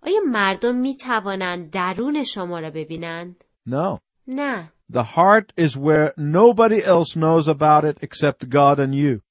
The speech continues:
Speaker 1: قلب جایی است که هیچ کسی درباره‌اش چیزی نمی‌داند مگر شما و خدا.
Speaker 2: So if I hide a sin in my heart,
Speaker 1: پس اگر گناهی را در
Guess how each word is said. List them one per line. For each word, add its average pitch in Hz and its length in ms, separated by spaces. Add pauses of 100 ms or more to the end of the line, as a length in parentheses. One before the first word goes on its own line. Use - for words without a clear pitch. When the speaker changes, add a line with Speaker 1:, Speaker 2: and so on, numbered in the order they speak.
(220)
Speaker 1:
قلب 202 340 (140)
جایی 277 460
است - 180
که 262 80
هیچ 339 580
کسی 359 460
درباره‌اش 202 720 (160)
چیزی 381 420
نمی‌داند 190 640
مگر 175 400
شما 269 680
و 240 80
خدا. 165 720 (100)
Speaker 2:
So - 200
if 165 320
I 226 360
hide 214 320
a 156 140
sin 247 380
in 160 260
my 208 240
heart, 113 420 (240)
Speaker 1:
پس 170 180
اگر 190 320
گناهی 220 600
را 226 140
در 208 240